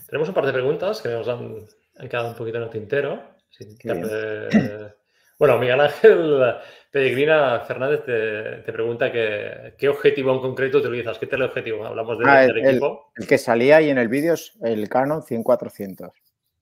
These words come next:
Speaker 1: Ujú. Perfecto. Pero también pregunta si utilizas algún filtro N D. ¿Utilizas filtros para...?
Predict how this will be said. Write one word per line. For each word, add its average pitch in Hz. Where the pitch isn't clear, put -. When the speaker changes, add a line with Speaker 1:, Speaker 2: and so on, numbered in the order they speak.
Speaker 1:
Ujú. 98
Perfecto. -
Pero 120
también 127
pregunta 160
si 160
utilizas 135
algún 110
filtro 113
N 107
D. 101
¿Utilizas 127
filtros 220
para...? 110